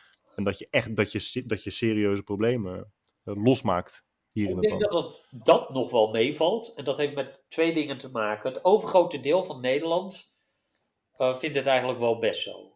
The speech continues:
Speaker 2: Ik bedoel, laten we even wel wezen. Eh,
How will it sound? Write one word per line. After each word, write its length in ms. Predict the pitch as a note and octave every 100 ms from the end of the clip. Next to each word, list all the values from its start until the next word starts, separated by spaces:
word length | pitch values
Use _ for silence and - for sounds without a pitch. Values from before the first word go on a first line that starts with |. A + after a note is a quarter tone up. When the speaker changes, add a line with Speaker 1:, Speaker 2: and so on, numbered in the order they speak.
| -
Speaker 2:
Ik 120 | A#2+
bedoel, 220 | A#2 A#2
laten 240 | B2 B2+ A#2+
we 40 |
even 180 | - A#2
wel 240 | B2 D3
wezen. 640 | D3+ D3 D3 D3+ E3+ F#3 - _ _ _ _ -
Eh, 320 | A#2+ A2